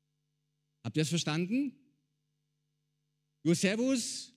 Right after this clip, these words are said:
berichtet nicht über den Kindermord von Bethlehem. Robert Habeck hat noch nie in seinem Leben Tischtennis gespielt. Und Donald Trump hat noch nie Spätzle gegessen.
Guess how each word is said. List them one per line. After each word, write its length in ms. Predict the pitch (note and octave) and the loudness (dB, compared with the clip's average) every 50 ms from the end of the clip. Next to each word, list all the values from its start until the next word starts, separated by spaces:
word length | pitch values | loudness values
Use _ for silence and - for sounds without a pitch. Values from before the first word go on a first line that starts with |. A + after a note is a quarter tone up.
| _ _ _ _ _ _ _ | _ _ _ _ _ _ _
berichtet 880 | E3 D#3+ D#3 G#3+ B3+ A#3+ - - - C4 B3+ C4 A3+ - - - - - _ D3 | 0 2 2 2 2 2 0 -2 -2 -2 0 0 -2 -4 -8 -10 -12 -12 _ 2
nicht 840 | D#3 E3+ F3+ G3 A3+ C4+ C4 A3 - - - - - - - - - _ _ | 4 6 6 6 6 4 2 0 -4 -10 -12 -14 -12 -12 -14 -14 -14 _ _
über 560 | F#3 F3 F#3+ F#3 F#3 G#3 G3+ G3+ G3+ G3+ F#3 - - _ _ _ _ _ | 2 2 2 4 2 2 2 2 2 0 -2 -4 -10 _ _ _ _ _
den 240 | D3+ D3 C#3 C3+ B2+ | 0 0 2 0 0
Kindermord 880 | - E3 D#3+ E3+ F#3 F3+ F3 E3+ E3 D#3 D#3+ E3 E3 - - - - _ _ _ _ _ _ _ _ _ _ _ _ _ _ _ _ _ _ _ | 0 0 2 2 2 0 0 0 0 0 -2 -4 -6 -8 -14 -16 -16 _ _ _ _ _ _ _ _ _ _ _ _ _ _ _ _ _ _ _
von 120 | F3+ F#3 | -2 2
Bethlehem. 600 | E3+ F#3 F3 D#3 - C3+ C3+ B2 G#2+ G2 F2+ E2 - - _ _ _ _ _ _ _ _ _ _ _ _ _ _ _ _ _ _ _ _ _ _ _ _ _ _ _ _ _ _ _ _ _ _ _ _ _ _ _ _ | 4 4 4 2 0 0 0 0 0 -2 -4 -8 -12 -20 _ _ _ _ _ _ _ _ _ _ _ _ _ _ _ _ _ _ _ _ _ _ _ _ _ _ _ _ _ _ _ _ _ _ _ _ _ _ _ _
Robert 320 | D3 D#3 D3+ D#3+ D#3+ D#3 C#3+ | 0 2 2 2 0 0 -2
Habeck 640 | D#3+ E3+ G3+ A3 A#3 A#3+ B3+ A#3+ A3+ - - - - _ _ _ _ _ _ _ _ | -2 -2 -2 -2 -2 -4 -4 -4 -6 -10 -18 -20 -20 _ _ _ _ _ _ _ _
hat 140 | C#3+ D#3+ E3 | -4 -2 0
noch 140 | F#3+ F#3 F#3 | 2 4 6
nie 160 | G3+ A#3+ C4 | 6 6 4
in 80 | A#3 | 4
seinem 260 | G#3+ G#3 G#3 G#3 G3+ G3 | 2 0 0 0 2 2
Leben 240 | F#3+ F#3 F3+ F#3+ | 2 2 2 0
Tischtennis 520 | E3 F#3 G#3+ G3 - G3+ F3+ D#3+ D3 B2 - | 2 2 0 2 0 0 0 0 -2 -2 -4
gespielt. 600 | B2+ A#2+ - - B2+ A2+ G2+ F#2 E2+ - - _ _ _ _ _ _ _ _ _ _ _ _ _ _ _ _ _ _ _ _ _ _ _ _ | -6 -8 -4 0 0 0 0 -2 -6 -12 -20 _ _ _ _ _ _ _ _ _ _ _ _ _ _ _ _ _ _ _ _ _ _ _ _
Und 100 | - C3 | -4 -2
Donald 320 | B2 C#3+ D3 D3+ D#3 D3+ B2+ | 0 2 2 2 0 0 0
Trump 320 | F3 F3+ A3 A#3+ A3+ - | 0 0 0 -2 -2 -4
hat 140 | F3+ F3 D#3 | -4 -2 0
noch 160 | E3+ D#3 D#3 | 0 2 4
nie 160 | E3+ G3 G3+ | 4 4 2
Spätzle 380 | F#3 - G3+ G#3+ - - F#3 E3 | 2 2 0 -2 0 -2 -2 0
gegessen. 520 | D#3 D3 A2+ C3+ B2 A2+ - - F#2+ E2+ | 0 -2 -2 -2 -4 -6 -6 -8 -14 -20